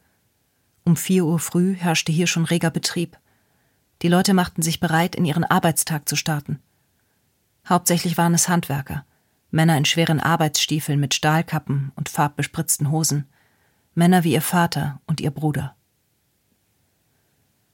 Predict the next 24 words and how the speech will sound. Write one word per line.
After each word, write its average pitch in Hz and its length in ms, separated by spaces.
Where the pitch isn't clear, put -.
Hinter 196 400
Albany, 208 560
auf 175 140
einem 175 180
Streckenabschnitt, - 880
der 160 100
Northway 165 560
genannt 175 360
wurde, 175 300
sah 170 220
Nessa 180 320
zu, 190 260
wie 185 80
sich 170 160
der 180 120
Himmel 160 240
veränderte. 143 640
Im 180 140
Osten, 208 520
am 165 160
Ende 185 260
der 170 180
ansteigenden 165 580
Straße, 160 520